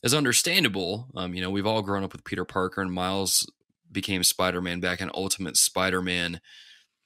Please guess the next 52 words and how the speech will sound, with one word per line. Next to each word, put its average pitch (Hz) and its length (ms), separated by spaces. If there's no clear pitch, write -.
<sighs> - 0
I - 360
can't - 180
remember 87 160
what 71 120
year 90 260
it 62 80
was. 82 260
I 98 80
know 113 140
I 107 80
read 95 220
the 92 60
first 95 300
several 85 320
issues, 80 400
though, 80 120
when 78 100
it 64 100
came 85 240
out. 82 300
And 107 140
so, 101 300
you 107 100
know, 110 60
even 127 160
if 113 120
you 117 80
missed 117 340
Into 110 220
the 92 100
Spider-Verse, 92 720
you 87 80
know, 78 380
you, 92 200
you 85 200
probably 92 260
still 90 160
don't 87 120
know 87 240
that 82 160
there's 87 220
another, 85 460
so, - 260
<laughs> 95 80
there's 85 160
probably 87 220
several 107 360
Spider-Men, 90 480
<laughs> - 20
actually. 90 540
But, 98 260